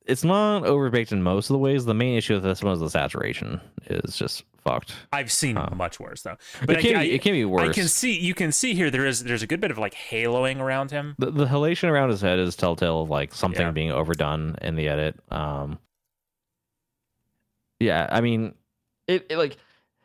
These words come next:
Speaker 1: this is the sort, this is the level of, like, a normal person who doesn't know anything about photo processing might just go like, "Well, you know, it's a little stylized, but, like, this could, you know, this is, this is all right," you know? Like,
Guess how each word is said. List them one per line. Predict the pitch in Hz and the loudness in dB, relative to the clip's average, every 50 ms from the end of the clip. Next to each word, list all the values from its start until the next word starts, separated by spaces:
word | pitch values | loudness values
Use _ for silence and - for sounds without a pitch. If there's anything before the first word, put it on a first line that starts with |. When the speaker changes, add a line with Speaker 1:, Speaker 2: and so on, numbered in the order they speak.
| _ - | _ -2
Speaker 1:
this | 233 294 | 0 0
is | 339 320 | 0 -2
the | 285 | -4
sort, | - - - - | -4 -6 -4 -2
this | 156 170 170 185 - - | -2 -4 -4 -4 -6 -4
is | 208 | 0
the | 196 208 | 0 2
level | 202 190 180 175 170 170 147 131 | 4 4 4 4 4 4 4 4
of, | 131 117 | 4 4
like, | 113 110 101 98 - - - _ - | 4 2 2 2 -2 -6 -14 _ 0
a | 127 131 | 0 2
normal | 127 127 131 131 139 143 135 | 2 2 2 2 2 2 2
person | 131 147 143 - - 117 | 2 0 0 0 0 0
who | 110 | 2
doesn't | 101 101 104 107 | 2 2 0 0
know | 98 98 98 - | 0 0 0 0
anything | - 85 92 90 87 98 101 | -2 -2 -2 -2 -2 0 0
about | 92 90 80 - | 0 0 -2 -2
photo | - 92 90 92 87 | -2 0 0 0 0
processing | - 110 104 107 117 117 110 - 135 127 123 113 | 2 2 2 2 0 -2 -4 -2 -2 -2 0 0
might | 95 92 92 92 90 80 | 0 2 2 2 0 -2
just | 85 87 - | -4 -8 -2
go | - 92 85 | 0 0 2
like, | 80 80 80 78 - - | 2 2 0 -2 0 0
"Well, | 92 90 87 90 | 2 2 2 2
you | 87 82 | 2 0
know, | 85 85 | 0 -2
it's | 82 87 | -2 0
a | |
little | 101 156 175 165 | 0 2 2 2
stylized, | - - 139 123 156 165 117 98 90 92 95 95 92 92 98 | 2 2 2 2 2 2 2 2 2 2 2 2 0 -2 -2
but, | 110 110 | 0 0
like, | 131 131 - | 0 2 2
this | - 226 - | 0 -2 0
could, | - - 269 185 139 131 143 151 170 | 0 -2 -2 -2 -4 -4 -2 0 0
you | 180 170 | 2 2
know, | 165 185 220 294 339 359 202 160 | 2 2 0 0 0 0 0 0
this | 175 220 254 | 0 2 2
is, | 269 262 233 214 196 170 147 139 | 0 0 0 2 0 0 0 0
this | 147 180 214 | 0 0 2
is | 208 170 | 2 2
all | 151 139 113 | 2 2 2
right," | 101 95 92 95 - - | 2 2 2 0 0 -2
you | - 107 | -2 0
know? | 101 101 104 110 113 | 0 0 0 0 2
Like, | 104 95 90 87 82 - | 2 2 2 0 -2 -6